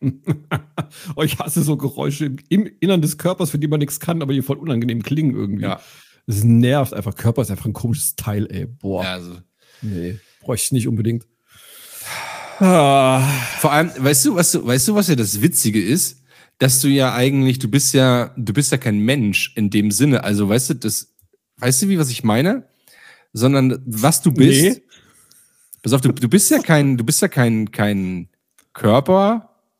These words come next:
Speaker 2: und dies, das, sondern das, was du bist, du bist ein Gehirn. Du bist ein Gehirn, was verschiedene elektrische Impulse aussendet, damit du was sehen kannst, damit du sprechen kannst, damit du was lernen kannst, damit du dich fortbewegen kannst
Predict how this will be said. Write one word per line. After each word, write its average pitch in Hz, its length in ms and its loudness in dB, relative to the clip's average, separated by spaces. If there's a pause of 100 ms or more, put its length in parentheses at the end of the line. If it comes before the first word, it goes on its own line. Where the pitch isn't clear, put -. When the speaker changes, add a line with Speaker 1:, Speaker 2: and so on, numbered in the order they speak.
(640)
Speaker 2:
und 110 160 -4
dies, 113 160 -2
das, 151 320 2 (300)
sondern 110 260 -2
das, 139 220 2
was 131 140 0
du - 100 -6
bist, 131 260 2
du 104 60 -4
bist 139 180 0
ein 107 140 0
Gehirn. 107 420 0 (1120)
Du 110 100 -2
bist 156 240 0
ein 123 320 -2
Gehirn, 139 760 2 (600)
was - 220 -2
verschiedene 185 560 0
elektrische 139 560 0
Impulse 151 540 0
aussendet, 120 480 -2
damit 123 300 -2
du 117 220 -4
was 98 140 -6
sehen 117 260 -2
kannst, 202 320 -2
damit 110 160 -4
du 107 60 -6
sprechen 127 440 0
kannst, 104 300 -4
damit 107 160 -2
du 98 60 0
was 95 100 -6
lernen 104 340 -2
kannst, 175 220 -4
damit 120 200 0
du 107 100 -2
dich 107 160 -8
fortbewegen 101 760 0
kannst 104 480 -4